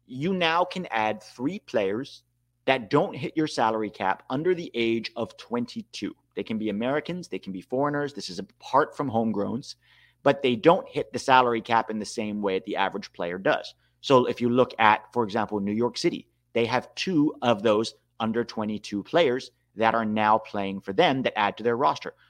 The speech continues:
One of them is Acevedo, and the other one is Andrade. All that, now, it, it doesn't matter if those guys specifically played well in this tournament.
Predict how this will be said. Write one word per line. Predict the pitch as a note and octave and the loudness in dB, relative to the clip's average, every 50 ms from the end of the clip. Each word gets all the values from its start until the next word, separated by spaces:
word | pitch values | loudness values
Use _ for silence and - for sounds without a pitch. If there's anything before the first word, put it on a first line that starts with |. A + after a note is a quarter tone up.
| _ _ - | _ _ -6
One | - A2 B2 B2+ | 2 2 4 4
of | C3 A2+ | 4 4
them | A2+ B2 A#2 A2+ A#2 - | 4 4 4 2 0 -2
is | A2 A2+ G#2+ - - | -4 -4 -4 -2 -4
Acevedo, | G#2+ - - G#2 F2+ A#2+ C3+ C3+ E3+ F#3 F#3 - - _ _ - | -6 -4 -4 0 4 4 4 6 4 2 0 -6 -12 _ _ -10
and | - A2+ A#2+ | -8 -4 -2
the | A#2+ | -2
other | A#2 A2 A2+ A2 | -2 0 -2 -2
one | G#2+ G#2+ G#2 G#2 G#2+ - _ | -2 -2 -2 -4 -8 -10 _
is | - G2+ G2 F#2+ - - - | -8 -8 -8 -8 -10 -12 -10
Andrade. | G#2+ G#2 A2 B2+ D#3 D#3 - - - - _ _ _ _ _ _ _ _ _ _ _ _ - | -8 -4 0 2 2 2 2 0 -8 -14 _ _ _ _ _ _ _ _ _ _ _ _ 2
All | D#3+ D#3+ F#3+ G3 | 6 6 6 6
that, | G3+ D#3 - - - _ - | 4 0 -2 -4 -14 _ -8
now, | D3+ D3+ D#3+ - - - | -2 -2 -2 -2 -2 -8
it, | - D#3 C3+ | -8 -4 -4
it | G3+ - E3+ | -4 -2 0
doesn't | G3+ A#3 G#3+ A3 F#3+ | -2 -2 -2 -2 0
matter | F3 F3 F3 E3+ D#3+ | 0 2 2 2 2
if | D3 B2 | 0 2
those | C#3 D#3 D#3 D3 | 2 0 0 0
guys | A#2 C#3+ C#3+ C#3 C3+ C3 - | 2 4 4 4 4 2 -4
specifically | - - - - - D3 D3 D3+ C#3 C#3 C3 | -10 -18 -16 -12 -12 -8 -8 -6 -4 -4 -4
played | C3+ - C3 B2+ A#2 | -4 -2 -2 -2 -2
well | G#2 A2+ A#2+ A#2 A2+ | 2 2 2 2 2
in | A2 G#2+ | 0 -4
this | G#2+ F#2+ | -8 -8
tournament. | - - - C#3+ A#2+ G2 - _ | -10 -8 -8 -8 -8 -8 -10 _